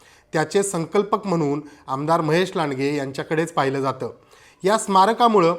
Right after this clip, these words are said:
आमदार लांडगे यांची ओळख महाराष्ट्रासह भारतभरात पोहोचली, कारण शिवशंभू विचारांच्या युवकांनी हिंदू भूषणचं सोशल मीडियावर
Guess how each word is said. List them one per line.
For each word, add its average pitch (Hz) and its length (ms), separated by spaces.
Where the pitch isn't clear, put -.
आमदार 170 320
लांडगे 180 440
यांची 180 400
ओळख 196 460
महाराष्ट्रासह 160 840
भारतभरात 160 640
पोहोचली, 139 460
कारण 240 240
शिवशंभू 226 520
विचारांच्या 190 540
युवकांनी 160 640
हिंदू 170 260
भूषणचं 170 640
सोशल 170 420
मीडियावर 139 520